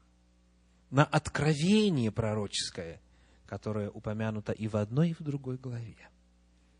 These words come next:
У нас есть различие, очень серьёзное различие. Ключевое отличие, которое как раз и поможет нам понять,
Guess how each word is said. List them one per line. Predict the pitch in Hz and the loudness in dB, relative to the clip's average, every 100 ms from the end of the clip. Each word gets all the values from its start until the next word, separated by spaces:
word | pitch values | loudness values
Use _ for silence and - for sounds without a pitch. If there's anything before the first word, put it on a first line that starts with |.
| _ _ _ _ _ _ - | _ _ _ _ _ _ -4
У | |
нас | 104 110 - 98 | 0 0 -2 -2
есть | 123 165 - | 0 0 -4
различие, | - 123 113 113 117 - - | -4 -2 -2 -4 -6 -8 -4
очень | 135 147 143 135 | -2 -2 -2 -4
серьёзное | - 120 113 110 143 139 101 90 | -2 -4 -4 -2 -2 -2 -6 -10
различие. | 85 82 80 78 - - - _ _ _ - _ - | -12 -16 -16 -20 -16 -16 -18 _ _ _ -20 _ -4
Ключевое | 120 135 - 127 147 233 196 120 | 0 2 4 6 10 12 12 10
отличие, | 117 110 - 170 185 - 92 123 143 - - - - - | 4 -2 0 0 2 -2 0 -2 -2 -16 -20 -20 -8 -2
которое | 135 165 156 | 4 6 6
как | 151 | 4
раз | 156 - | 2 2
и | 156 | 2
поможет | 139 139 143 123 110 98 | 4 6 6 6 4 2
нам | 107 107 | 0 -2
понять, | - 90 131 156 | -4 2 2 2